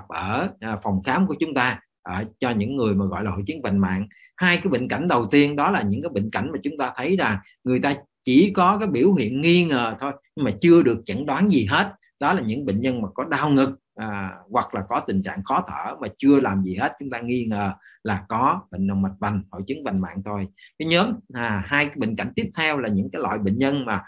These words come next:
đã được xác định rồi, đã được tái thông mạch vành rồi. Ví dụ như bệnh nhân có tiền sử là hội chứng bệnh mạng, hoặc là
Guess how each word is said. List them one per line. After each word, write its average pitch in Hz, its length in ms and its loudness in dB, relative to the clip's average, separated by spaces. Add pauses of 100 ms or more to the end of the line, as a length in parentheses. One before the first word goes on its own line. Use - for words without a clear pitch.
(200)
đã 113 240 2
được 190 260 6 (180)
xác 233 260 0
định 123 180 -2
rồi, 127 280 4
đã 139 100 0
được 123 240 -4
tái 196 220 0
thông 143 160 -4
mạch 104 160 -6
vành 107 200 0
rồi. 107 260 2 (280)
Ví 208 120 2
dụ 117 140 4
như 120 140 0
bệnh 104 200 0
nhân 123 160 -2
có 165 80 -2
tiền 127 340 4
sử 101 220 -2
là 165 120 -4
hội 98 220 -2
chứng 175 180 -2
bệnh 101 180 0
mạng, 104 300 -2
hoặc 113 240 -4
là 110 140 -6